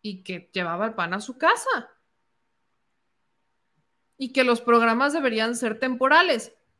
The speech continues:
Pregunto, en el caso de los adultos mayores, ¿cómo van a medir la temporalidad del programa social?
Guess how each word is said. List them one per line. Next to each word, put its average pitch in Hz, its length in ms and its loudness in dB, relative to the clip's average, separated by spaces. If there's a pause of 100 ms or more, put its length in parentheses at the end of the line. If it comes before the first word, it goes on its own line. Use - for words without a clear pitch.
(220)
Pregunto, 277 600 2
en 277 120 -4
el 311 180 -2
caso 427 320 0
de 415 80 4
los 294 100 -4
adultos 285 360 -4
mayores, 262 500 -2 (380)
¿cómo 427 240 0
van 403 180 2
a 392 60 4
medir 277 300 -4
la 302 160 -4
temporalidad 208 640 -6
del 233 160 -10
programa 196 440 -8
social? - 360 -18